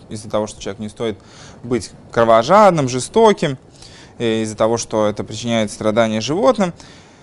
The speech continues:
Тем не менее, причина этого запрета, она более ш-, ну, э, сам запрет этот, он более широкий, то есть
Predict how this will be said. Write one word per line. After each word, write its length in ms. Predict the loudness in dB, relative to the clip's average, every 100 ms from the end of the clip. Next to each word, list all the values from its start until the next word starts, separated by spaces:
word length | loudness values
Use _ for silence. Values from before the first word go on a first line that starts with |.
| _ _ _ -20 -20 _ _ -20 _ -10
Тем 180 | 2 4
не 100 | 4
менее, 500 | 4 4 4 4 2 0 -12 -20 -20 -18 -20 -12
причина 360 | -8 -6 -4 -2
этого 220 | -2 -2
запрета, 500 | -2 -2 -2 0 2
она 260 | 2 2 2
более 500 | 2 0 2 0 -2
ш-, 180 | -8 -10
ну, 380 | -8 -8 -10 -14
э, 420 | -6 -2 -2 -2 -6
сам 280 | 0 0 2
запрет 400 | -4 -2 -4 -4
этот, 200 | -8 -6
он 200 | -6 -2
более 220 | 0 0
широкий, 480 | -4 -4 -4 -6 -6
то 80 |
есть 140 | -6